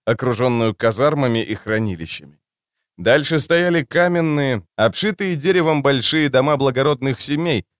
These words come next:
связанных кровными узами с Ханнаном Масагом. Крыши с коньком из черного дерева были покрыты дранкой. Ряд резиденций аккуратно делился пополам продолжением аллеи,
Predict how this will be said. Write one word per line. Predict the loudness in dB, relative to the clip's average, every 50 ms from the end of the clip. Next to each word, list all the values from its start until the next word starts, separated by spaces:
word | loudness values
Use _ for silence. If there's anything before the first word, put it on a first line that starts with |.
| _ _ _
связанных | -10 -2 2 4 4 4 4 4 2 2 0 0
кровными | 0 0 2 2 2 2 2 2 0 0 0
узами | -2 -4 -2 -2 0 0 0 0 0
с | 0 0
Ханнаном | 0 2 2 2 2 2 2 2 2 0
Масагом. | 2 2 0 0 0 -2 -2 -2 -2 -2 -2 -6 -10 -12 -14 _ _ _ _ _ _ _ _ _
Крыши | -2 0 0 0 0 0 -2
с | -2
коньком | -2 -2 -2 -2 0 0 0 0 2
из | 0 0
черного | 0 0 0 0 2 2 0 0 0
дерева | 0 0 0 0 0 0 0 0
были | 0 -2 -2 -2 -2
покрыты | -2 -4 -4 -2 -2 -2 -2 -2 -2 -4
дранкой. | -2 0 0 0 0 -2 -6 -16 _ _ -20 _ _ _ _ _ _ _ _ _ _ _ _ _ _ -2
Ряд | 0 2 4 4 2 2 0
резиденций | -2 -2 -2 -2 -2 -2 0 0 0 0 -2 0 0 0 0 -2 -6 -6 -4
аккуратно | -4 -2 0 0 2 2 2 0 0 0 -2
делился | 0 0 0 0 -2 -2 -2 -2 0
пополам | 0 0 2 4 4 4 4 4 2 2 2
продолжением | 0 2 2 4 2 2 2 0 0 0 0 0 0 0 0
аллеи, | 2 2 2 2 2 0 -2 -2 -4 -6 -10